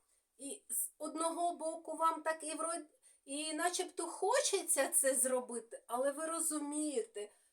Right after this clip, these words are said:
що на усе треба багато грошей, що вам важкувато їх заробляти, що вам треба буде, якщо вам і захочеться,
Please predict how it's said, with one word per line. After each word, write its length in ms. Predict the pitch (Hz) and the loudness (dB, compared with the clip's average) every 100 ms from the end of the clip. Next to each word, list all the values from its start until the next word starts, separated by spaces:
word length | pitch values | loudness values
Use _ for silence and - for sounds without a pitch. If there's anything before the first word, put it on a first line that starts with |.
| - | -10
що 280 | - 285 294 | -4 -2 0
на 360 | 302 311 294 - | 4 4 2 -4
усе 640 | 285 294 - - 330 359 - | -2 4 6 4 2 -2 -2
треба 460 | 285 320 403 285 247 | -2 0 0 0 0
багато 680 | 233 233 - 277 339 320 311 | 0 -4 -4 -4 -4 -4 -6
грошей, 800 | 277 294 294 285 262 - - - _ _ _ _ _ - | -4 -4 2 2 0 -6 -10 -20 _ _ _ _ _ -4
що 280 | - 294 | -2 0
вам 340 | 294 320 311 302 - _ _ _ _ _ _ | 2 4 4 0 -8 _ _ _ _ _ _
важкувато 960 | 247 330 - - 370 349 294 381 - 415 | -2 0 0 -2 -4 2 4 4 2 2
їх 240 | 370 254 | 4 2
заробляти, 960 | - 262 247 240 226 220 170 - - - _ _ | 4 2 0 -4 -6 -2 -2 -4 -12 -18 _ _
що 220 | - - 254 | -8 -6 2
вам 380 | 285 392 427 | 6 6 4
треба 420 | - 285 277 233 240 | 2 4 4 4 0
буде, 480 | 220 240 - 196 - _ _ | -2 -8 -6 -6 -8 _ _
якщо 400 | 240 - 311 302 | -4 -2 0 2
вам 280 | 262 262 247 - | 2 2 0 -4
і 100 | 285 | 0
захочеться, 960 | 302 302 311 339 349 247 - 220 175 | 2 0 -2 -2 0 0 0 0 0